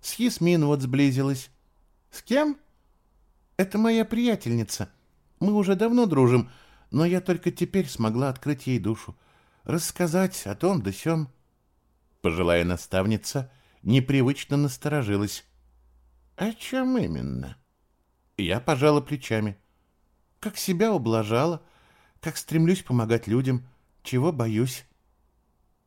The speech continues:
Ее взгляд стал еще пристальнее. «А про магию?» «Нет». Не помедлила я солгать.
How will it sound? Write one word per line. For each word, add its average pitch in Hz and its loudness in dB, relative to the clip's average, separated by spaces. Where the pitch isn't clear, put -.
Ее 98 4
взгляд 104 0
стал 120 2
еще 117 -2
пристальнее. 78 -4
«А 135 -6
про 123 0
магию?» 202 0
«Нет». 185 6
Не 120 6
помедлила 110 2
я 101 2
солгать. 104 0